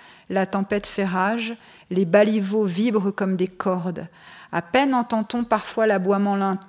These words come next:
lointain d'un chien, aussitôt emporté par le vent. Ce chemin qu'elle vient d'atteindre n'est qu'un des innombrables sentiers tracés peu à peu chaque hiver par les vieilles femmes qui vont au bois,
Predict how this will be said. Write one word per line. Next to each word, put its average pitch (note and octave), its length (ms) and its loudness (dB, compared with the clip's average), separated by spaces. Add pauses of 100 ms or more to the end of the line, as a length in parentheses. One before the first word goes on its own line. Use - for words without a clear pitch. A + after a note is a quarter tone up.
lointain G3+ 480 -2
d'un F3+ 160 -2
chien, G3 560 -4 (420)
aussitôt G3+ 480 0
emporté G3 440 -2
par F#3 220 -4
le F3+ 120 -2
vent. F3 220 -6 (1040)
Ce - 200 4
chemin C#4+ 400 4
qu'elle A3+ 200 4
vient G#3+ 200 2
d'atteindre G3+ 800 0 (440)
n'est G3 160 6
qu'un B3 400 0 (120)
des F3+ 380 2
innombrables A#3+ 680 2
sentiers G#3+ 720 0 (380)
tracés G#3+ 420 2
peu A#3 180 4
à A3+ 80 6
peu A#3 160 -2
chaque - 400 2
hiver G3+ 640 0 (400)
par F#3 160 4
les F3+ 140 4
vieilles G3+ 340 4
femmes B3 460 0
qui - 160 -6
vont G3+ 300 0
au G3 80 2
bois, E3+ 500 -2